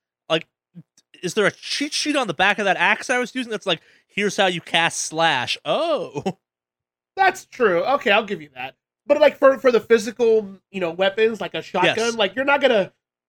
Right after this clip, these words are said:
Speaker 2: you're not gonna treat a shotgun like you do an axe.
Speaker 1: Oh, no, as someone who played Necromancer in that game, it's like, but wh-, why? Like, it's like,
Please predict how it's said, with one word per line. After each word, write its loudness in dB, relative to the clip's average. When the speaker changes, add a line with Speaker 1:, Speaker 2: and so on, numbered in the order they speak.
Speaker 2:
you're 0
not 4
gonna 4
treat -4
a -2
shotgun 2
like 0
you -12
do -2
an -6
axe. -8
Speaker 1:
Oh, 0
no, 2
as 0
someone -4
who -2
played -2
Necromancer -2
in -6
that -2
game, -2
it's -8
like, -2
but -6
wh-, -8
why? 0
Like, -4
it's -2
like, -2